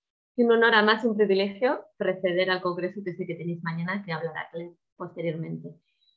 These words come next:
Uf, dos años ya de pandemia. Ya no decimos, ya decimos antes del covid, antes después del covid.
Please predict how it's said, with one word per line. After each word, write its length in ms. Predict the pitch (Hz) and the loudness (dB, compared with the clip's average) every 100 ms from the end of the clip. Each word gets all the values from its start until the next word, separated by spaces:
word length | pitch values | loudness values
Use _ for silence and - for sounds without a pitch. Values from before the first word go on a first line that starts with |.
| _ _ - | _ _ 0
Uf, 180 | 311 294 - _ _ _ - | 0 0 -8 _ _ _ 0
dos 280 | 233 294 | 4 6
años 300 | 285 240 208 220 | 6 4 4 4
ya 120 | 214 | 4
de 100 | 208 | 2
pandemia. 600 | 208 185 190 185 170 - | 0 2 2 2 -4 -6
Ya 260 | - 196 202 | -4 2 4
no 140 | 226 | 4
decimos, 600 | 220 208 214 202 196 196 - - _ | 4 2 4 4 2 -2 -16 -20 _
ya 200 | - 190 | -2 -2
decimos 400 | 196 202 202 202 | 0 0 4 4
antes 240 | 202 208 202 | 4 4 4
del 180 | 190 | 4
covid, 360 | - 196 208 180 | 6 4 6 2
antes 200 | 196 202 | 0 -2
después 320 | 196 - 190 | -4 -4 -6
del 140 | 190 175 | -4 -4
covid. 280 | 180 170 | -2 -2